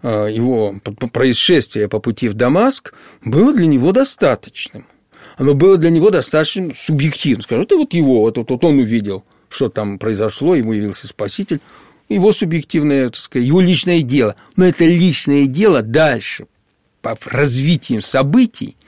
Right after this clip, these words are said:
стало делом не просто общественным, а всемирным.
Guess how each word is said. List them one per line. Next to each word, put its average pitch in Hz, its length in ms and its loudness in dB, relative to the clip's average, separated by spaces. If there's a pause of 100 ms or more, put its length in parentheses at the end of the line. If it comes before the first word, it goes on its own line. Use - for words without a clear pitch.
стало 131 380 0
делом 139 420 2
не 107 120 -8
просто 180 360 0
общественным, 110 520 -4
а - 40 -6
всемирным. 151 560 2